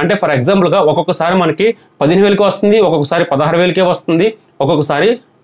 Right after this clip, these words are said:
పదిహేడు వేలకి వెళ్ళిపోతుంది అనమాట. So మనకి ఒక్కొక్కసారి మనకి అలా కనిపిస్తూ ఉంటుంది. So anyway మనకి పదహారు వేలకి వస్తుంది బేస్ వేరియంట్ వచ్చేసరికి. ఇప్పుడు స్పెక్స్, స్పెక్స్ గురించి ఏం మాట్లాడదాం? First of all డిజైన్, డిజైన్ గురించి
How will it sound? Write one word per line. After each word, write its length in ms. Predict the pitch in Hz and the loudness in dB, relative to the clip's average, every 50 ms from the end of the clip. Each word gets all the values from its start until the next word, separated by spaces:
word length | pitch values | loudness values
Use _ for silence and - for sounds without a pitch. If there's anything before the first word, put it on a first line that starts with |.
| _ _ - | _ _ -2
పదిహేడు 220 | 139 139 139 135 135 | 0 0 2 2 2
వేలకి 220 | 151 156 160 214 170 | 2 2 2 0 0
వెళ్ళిపోతుంది 560 | 131 127 131 131 - 135 127 - 135 127 123 | 0 0 0 0 -2 -2 -2 -2 -2 -2 0
అనమాట. 280 | 120 123 120 117 110 - 123 - - _ - - | 0 0 0 -2 -2 -2 -4 -6 -8 _ -8 -4
So 60 | 214 208 208 | -2 0 2
మనకి 240 | 202 196 175 214 247 269 233 190 | 2 0 2 2 2 2 2 0
ఒక్కొక్కసారి 420 | 180 202 185 180 180 202 185 185 185 185 | 0 0 0 0 0 0 0 0 2 0
మనకి 200 | 170 160 185 214 - - | 0 0 0 -2 -2 -2
అలా 100 | - 156 151 - | -2 -4 -2 -2
కనిపిస్తూ 440 | 156 139 139 139 156 147 156 - 156 135 131 | -2 -2 0 0 0 -2 -2 -2 0 0 0
ఉంటుంది. 280 | 123 117 131 120 107 - - _ _ - - | 0 0 -2 -2 -2 -4 -6 _ _ -6 -2
So 80 | 233 240 208 | 0 2 2
anyway 220 | 185 202 226 247 226 214 | 2 2 2 2 2 2
మనకి 220 | 190 170 - 208 202 - | 0 0 0 -2 -2 0
పదహారు 280 | - 165 185 202 185 180 | 0 0 0 2 2 2
వేలకి 300 | 180 185 185 180 185 240 285 294 302 - _ _ - 120 | 2 2 0 0 0 -2 -2 -2 -4 -10 _ _ -4 -2
వస్తుంది 360 | 143 143 143 - 170 160 196 247 277 - - _ - 131 | -2 -2 0 0 0 2 2 0 -2 -4 -8 _ -4 -2
బేస్ 200 | 135 151 156 - 151 135 | 0 0 0 0 0 0
వేరియంట్ 260 | 143 135 143 135 131 123 | 0 0 0 0 0 -2
వచ్చేసరికి. 380 | 113 - 131 120 107 - 127 131 _ _ _ _ - 160 | -2 -2 -4 -4 -4 -4 -6 -8 _ _ _ _ -4 -4
ఇప్పుడు 220 | 151 220 220 269 311 311 - - _ _ _ _ _ _ _ _ _ - - | 0 0 2 2 0 -2 -4 -12 _ _ _ _ _ _ _ _ _ -20 -10
స్పెక్స్, 340 | - - 165 147 - - - - - _ _ - - | -4 -4 -4 -2 -4 -6 -10 -10 -14 _ _ -14 -6
స్పెక్స్ 260 | - 214 214 214 - 214 226 | -2 -2 0 0 0 2 2
గురించి 280 | 269 262 254 202 - 208 180 | 2 2 2 2 2 0 2
ఏం 60 | 190 190 185 175 | 2 2 0 0
మాట్లాడదాం? 380 | 147 135 139 127 113 113 113 - - - | 0 0 0 0 0 -2 -4 -4 -6 -4
First 180 | 185 180 - - 240 | -4 -4 -2 -2 -2
of 60 | 294 208 | 0 2
all 120 | 190 185 233 226 143 151 | 2 2 2 2 2 0
డిజైన్, 260 | 135 143 160 135 107 - - _ _ _ _ - 139 | 0 0 0 0 -2 -4 -8 _ _ _ _ -2 0
డిజైన్ 240 | 147 175 240 247 240 214 | 0 2 2 2 4 2
గురించి 200 | 240 247 208 - | 2 2 2 2